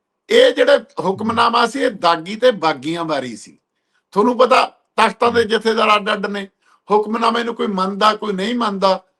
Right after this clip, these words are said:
ਬਹੁਤ ਸਾਰੇ ਖੰਡਾਅ ਹੈਗੇ ਨੇ। ਜਿਹੜੀ ਗੱਲ ਤੁਸੀਂ ਦੂਜੀ ਕਹੀ ਆ, ਜਿਹੜੀ ਦਿੱਲੀ ਆ,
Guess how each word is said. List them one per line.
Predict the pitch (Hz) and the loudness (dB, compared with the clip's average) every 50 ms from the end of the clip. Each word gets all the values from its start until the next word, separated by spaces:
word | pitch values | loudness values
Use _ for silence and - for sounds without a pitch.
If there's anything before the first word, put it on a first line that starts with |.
| _ _ _ - | _ _ _ -8
ਬਹੁਤ | 120 170 226 254 247 | -2 2 2 2 4
ਸਾਰੇ | - 247 240 262 254 | 4 4 4 4 2
ਖੰਡਾਅ | - - 196 185 190 202 208 180 | 2 -2 -2 2 4 6 6 4
ਹੈਗੇ | - 143 143 151 190 202 | 2 0 -4 -2 0 -2
ਨੇ। | 180 160 131 113 - _ _ _ _ _ _ _ _ _ | -2 -2 -6 -10 -12 _ _ _ _ _ _ _ _ _
ਜਿਹੜੀ | - - 208 220 294 285 277 | -4 0 0 2 2 4 2
ਗੱਲ | 277 277 262 | 2 2 0
ਤੁਸੀਂ | - 277 233 240 277 | -4 -6 -6 -4 -4
ਦੂਜੀ | 233 190 - 160 180 180 180 233 254 226 | -4 -6 -6 -6 -6 -4 -2 -2 -2 0
ਕਹੀ | 247 247 214 214 208 | 0 0 2 2 2
ਆ, | 202 196 | 2 0
ਜਿਹੜੀ | 190 247 277 285 | 0 -2 -4 -4
ਦਿੱਲੀ | 220 165 143 202 208 220 233 247 240 214 | -6 -4 -2 -2 0 0 0 0 0 2
ਆ, | 175 127 107 | 0 0 -2